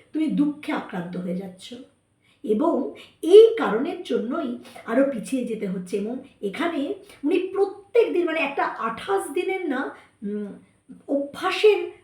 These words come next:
বর্ণনা দিয়েছেন। আমি বিস্তারিতভাবে এই বইটা নিয়ে এরপরে আসব। তোমাদেরকে আমি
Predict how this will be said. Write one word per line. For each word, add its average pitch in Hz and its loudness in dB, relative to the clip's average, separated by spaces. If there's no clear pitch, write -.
বর্ণনা 240 2
দিয়েছেন। 202 -4
আমি 302 0
বিস্তারিতভাবে 349 -2
এই 294 -2
বইটা 226 -2
নিয়ে 247 -2
এরপরে 262 0
আসব। 202 -2
তোমাদেরকে 466 6
আমি 392 -2